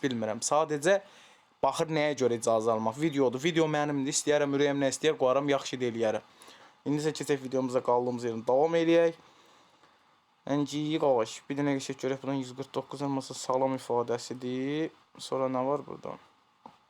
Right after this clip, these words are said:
Nəysə. Görək nə olur. Uf, taxt ifadəsinə də pulu çatmır, bunun elmas çatmadı.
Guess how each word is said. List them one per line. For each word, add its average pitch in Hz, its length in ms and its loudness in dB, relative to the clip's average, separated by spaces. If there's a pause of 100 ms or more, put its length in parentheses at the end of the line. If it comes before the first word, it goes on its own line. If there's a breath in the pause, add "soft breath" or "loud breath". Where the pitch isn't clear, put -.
(400)
Nəysə. - 380 -10 (1400 soft breath)
Görək 127 360 -2
nə 127 80 -4 (120)
olur. 113 220 -8 (340)
Uf, - 360 -18 (280)
taxt - 300 -4
ifadəsinə 117 500 -4
də 113 120 -6
pulu 117 240 -8
çatmır, 117 540 -6
bunun 113 220 -6
elmas 123 320 -4
çatmadı. 113 560 -10